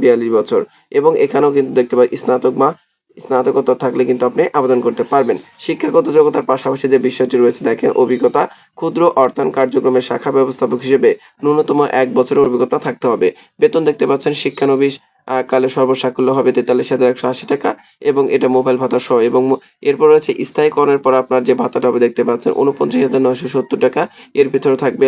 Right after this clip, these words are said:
লাঞ্চ ভাতা ও মোবাইল ভাতা। এরপর রয়েছে ক্রমিক নং তিনে দেখতে পাচ্ছেন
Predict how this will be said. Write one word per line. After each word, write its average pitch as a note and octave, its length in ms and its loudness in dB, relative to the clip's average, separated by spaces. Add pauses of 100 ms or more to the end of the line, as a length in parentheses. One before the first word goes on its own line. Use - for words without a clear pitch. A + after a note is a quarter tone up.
লাঞ্চ B2 280 0
ভাতা C3 200 -2 (160)
ও - 20 6 (280)
মোবাইল B2+ 300 2
ভাতা। A#2 200 -2 (420)
এরপর D3+ 260 4
রয়েছে E3 220 4 (100)
ক্রমিক C#3+ 260 2
নং C3+ 200 2
তিনে C#3+ 240 4
দেখতে C3 180 0
পাচ্ছেন B2 240 2